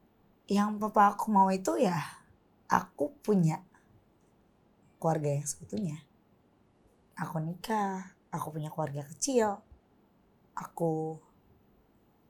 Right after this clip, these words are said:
bisa bahagia, aku nggak usah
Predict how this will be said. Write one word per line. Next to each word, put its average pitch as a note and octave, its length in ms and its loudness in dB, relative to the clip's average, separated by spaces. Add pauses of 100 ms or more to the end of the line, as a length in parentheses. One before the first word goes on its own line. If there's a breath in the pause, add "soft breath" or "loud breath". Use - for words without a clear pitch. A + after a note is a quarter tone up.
(280)
bisa - 200 -4
bahagia, D#3+ 560 2 (720)
aku F3+ 540 0 (160)
nggak D3 320 0 (1200 soft breath)
usah F#3 520 0